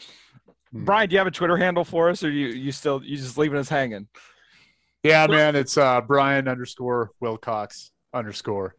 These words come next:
Speaker 1: seven.
Speaker 2: There you go.
Speaker 1: Yep, I got it. I got it.
Speaker 2: All right. Thank you again, everybody who stopped in. Go to our Apple, uh, go to, find us on Apple Podcasts. Give us a rating.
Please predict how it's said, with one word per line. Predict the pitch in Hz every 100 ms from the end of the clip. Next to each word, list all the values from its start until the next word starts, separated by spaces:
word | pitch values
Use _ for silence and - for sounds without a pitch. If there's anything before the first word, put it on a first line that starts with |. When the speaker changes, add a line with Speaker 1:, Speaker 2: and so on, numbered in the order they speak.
| _
Speaker 1:
seven. | - - 92 85 80 _ _ _ _ _ _ _
Speaker 2:
There | 110 110 98
you | 95
go. | 92 87 92 _ -
Speaker 1:
Yep, | 113 110 _ -
I |
got | 135 135 110
it. | - 135
I | 127
got | 123 104 90
it. | _ _ _ _ -
Speaker 2:
All | 131
right. | 131 127 120 _ -
Thank | 170 165 185
you | 170
again, | 139 160 156 -
everybody | 147 147 139 143
who | 139
stopped | - 147 135 -
in. | 135 135 - _ _ _ _ _ 127
Go | 170 190
to |
our | 185 180
Apple, | 147 165 175 165 160 156 -
uh, | - 143
go | 127 170
to, | 185 170 -
find | 180 185
us |
on | 180
Apple | 170 160 151
Podcasts. | 151 151 151 147 139 -
Give | 165 175
us | 180
a | 165
rating. | 151 151 147 143